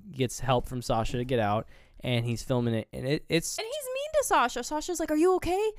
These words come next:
Speaker 2: Are you okay?" And Dima's like, "I fell in a grave.
Speaker 1: Fell in a
Speaker 2: Help
Speaker 1: grave.
Speaker 2: me up.
Speaker 1: Yeah, yeah, he's not
Speaker 2: Stupid
Speaker 1: nice.
Speaker 2: fuck."
Speaker 1: But
Speaker 2: he
Speaker 1: he
Speaker 2: didn't say that, but he might as well have.
Speaker 1: <laughs> And he films what are straight up, legit open casket,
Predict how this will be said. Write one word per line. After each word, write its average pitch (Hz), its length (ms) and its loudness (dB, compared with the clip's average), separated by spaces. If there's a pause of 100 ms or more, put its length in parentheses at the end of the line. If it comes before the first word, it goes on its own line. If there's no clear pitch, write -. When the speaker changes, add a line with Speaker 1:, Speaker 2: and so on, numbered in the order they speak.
(160)
Speaker 2:
Are 277 60 -2
you 330 120 2
okay?" 349 200 0
And 269 80 0
Dima's 233 200 -4
like, 165 120 -4
"I - 120 -2 (100)
fell 214 260 0
in 170 120 -12
a 147 140 -10
grave. 202 440 -4
Speaker 1:
Fell - 280 -8 (160)
in 180 40 -6
a 220 40 2
Speaker 2:
Help 302 120 4
Speaker 1:
grave. - 80 -8
Speaker 2:
me 247 160 2
up. 208 300 -4 (380)
Speaker 1:
Yeah, - 140 -2 (240)
yeah, 110 80 -10 (120)
he's 113 180 -10
not 139 100 -2
Speaker 2:
Stupid 127 160 -4
Speaker 1:
nice. 233 100 -8
Speaker 2:
fuck." - 420 -8 (180)
Speaker 1:
But - 160 6
Speaker 2:
he 185 60 8
Speaker 1:
he 185 60 8
Speaker 2:
didn't 175 100 2
say 180 180 2
that, 151 300 -2
but 226 100 0
he 262 100 0
might 262 220 4
as 220 120 -8
well 190 180 -4
have. 135 720 -4
Speaker 1:
<laughs> - 60 -16 (180)
And 156 120 2
he 170 80 2
films 175 440 2
what 139 200 4
are 151 400 6
straight 143 360 0
up, 123 280 4
legit 123 500 0
open 127 440 2
casket, 127 520 0